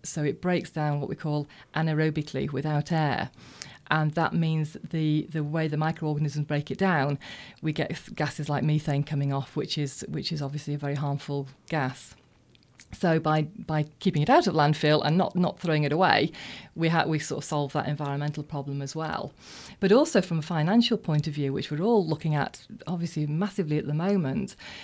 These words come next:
if we buy food and then we throw it away, we're obviously throwing that money away as well. So an average family, you could be looking at about fifty pounds a month that we could be saving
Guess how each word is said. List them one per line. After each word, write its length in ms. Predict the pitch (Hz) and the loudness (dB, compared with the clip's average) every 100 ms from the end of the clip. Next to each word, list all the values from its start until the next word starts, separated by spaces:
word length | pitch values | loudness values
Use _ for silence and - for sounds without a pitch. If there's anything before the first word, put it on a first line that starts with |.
| - - - | -18 -20 4
if 260 | 220 226 | 4 4
we 200 | 208 220 | 2 2
buy 280 | 202 180 170 | 4 2 2
food 460 | 165 190 175 165 - - | 0 0 2 2 -2 -6
and 160 | 165 165 | -2 0
then 80 | |
we 60 | 160 | 0
throw 300 | 151 - 160 | -2 0 0
it 160 | 151 151 | 0 -2
away, 520 | 165 208 127 147 151 | 0 2 2 2 -2
we're 140 | 165 170 | -2 -2
obviously 240 | 165 160 | -2 -6
throwing 220 | - 165 | -2 0
that 120 | 156 - | 0 2
money 240 | 180 175 | 4 4
away 260 | 147 147 143 | 2 0 -2
as 140 | 143 | -2
well. 380 | 170 156 131 135 - - | -2 -2 -2 -4 -12 -16
So 240 | - 196 180 | -2 2 4
an 100 | 196 | 4
average 300 | 202 180 - | 2 0 0
family, 460 | 196 196 147 143 | 2 2 2 0
you 220 | 135 156 | 0 -2
could 140 | 170 175 | -2 -2
be 60 | |
looking 220 | 180 175 160 | -2 -2 -2
at 60 | |
about 160 | 165 - | 0 -2
fifty 280 | 185 - 175 | -2 -4 -4
pounds 320 | 165 160 156 | -2 -2 0
a 40 | |
month 300 | 156 175 151 | 2 2 2
that 140 | - 143 | -2 -6
we 80 | |
could 160 | 156 143 | -4 -6
be 80 | 151 | -6
saving 640 | - 170 170 151 135 139 | -2 0 0 -2 -4 -6